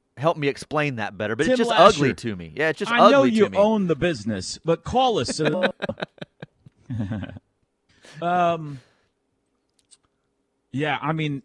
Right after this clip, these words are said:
Speaker 2: he's nine for thirteen. He's missed four of his last eight. The Boomer kid, by the way, had missed three in a row going into Saturday, and he looked
Speaker 1: <laughs> He
Speaker 2: unbelievable
Speaker 1: looked
Speaker 2: on
Speaker 1: unbelievable
Speaker 2: Saturday.
Speaker 1: on Saturday. That kid was,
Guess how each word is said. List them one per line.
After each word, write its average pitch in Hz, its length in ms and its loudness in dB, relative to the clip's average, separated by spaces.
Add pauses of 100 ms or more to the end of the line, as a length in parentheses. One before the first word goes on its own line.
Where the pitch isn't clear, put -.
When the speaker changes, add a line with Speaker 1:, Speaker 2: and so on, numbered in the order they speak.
Speaker 2:
he's 151 220 -4
nine 202 160 0
for 175 160 -6
thirteen. 110 640 -4 (260)
He's 120 280 -6
missed 127 240 -8
four 147 240 -2
of 110 40 -6
his 104 160 -6
last 95 360 -8
eight. 90 280 -8
The 120 100 -6
Boomer 165 320 0
kid, 110 180 -4
by 95 180 -4
the 95 80 -6
way, 92 200 -6
had 95 220 -10
missed - 300 -12
three 139 300 -8
in 110 80 -4
a 98 40 -6
row 101 280 -2
going 87 260 -8
into 85 180 -10
Saturday, 80 580 -10
and 78 100 -12
he 110 80 -4
looked 123 240 -8
Speaker 1:
<laughs> 196 260 -10
He 180 140 0
Speaker 2:
unbelievable 220 140 2
Speaker 1:
looked 156 140 0
Speaker 2:
on 151 120 4
Speaker 1:
unbelievable 139 760 0
Speaker 2:
Saturday. - 220 -10
Speaker 1:
on - 40 -4
Saturday. 131 360 -2
That 151 180 -2
kid 123 160 -4
was, 110 200 -8